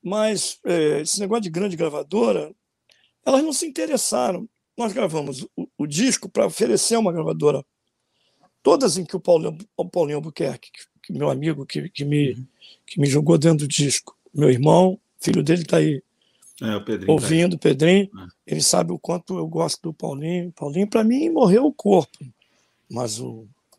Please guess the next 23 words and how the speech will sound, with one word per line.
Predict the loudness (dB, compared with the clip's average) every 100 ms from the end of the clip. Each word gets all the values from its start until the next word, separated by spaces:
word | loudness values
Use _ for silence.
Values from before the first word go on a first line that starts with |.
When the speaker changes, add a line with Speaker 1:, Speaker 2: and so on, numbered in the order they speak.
| -6
Speaker 1:
a | -2
entidade, | -2 -2 0 2 2 -2
o |
Paulinho | -8 -8 -6
Albuquerque, | -8 -6 -8 -6
tá | -8
viva. | -4 -2 -2 -2
Eu | -4
lembro | -4 -4 -4
dele | -4 -2 -4
toda | -2 -2 -2
hora. | 2 2 2 -2 _ _ _ _ _ _ _ _
É, | -4 -4 -6 -6 -6 -8 -8 -10 -14 _ _ _ _
Paulinho, | -4 0 4 4 2 -2 -4
eu | -4
fui | -2 2
um | 2
cara, | 4 4 6
olha, | 4 2
Paulinho | 2 4 2 0
Albuquerque, | -4 -6 -10 -10 -18 -20 _ _ _ _ _
Aldir | -4 -2 0 -2
Blanc, | -2 -4 -6